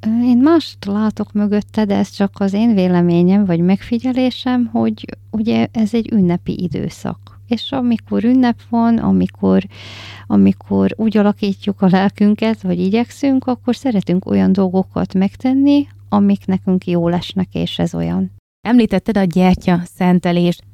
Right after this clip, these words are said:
Speaker 2: Erre mikor kerül sor tulajdonképpen? Mikor kell arra készülnünk, hogy akár már a, az advent első vasárnapjához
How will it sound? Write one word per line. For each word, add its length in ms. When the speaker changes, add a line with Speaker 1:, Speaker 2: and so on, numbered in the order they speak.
Speaker 2:
Erre 300
mikor 600
kerül 340
sor 360
tulajdonképpen? 840
Mikor 300
kell 240
arra 140
készülnünk, 680
hogy 140
akár 360
már 220
a, 240
az 100
advent 320
első 260
vasárnapjához 840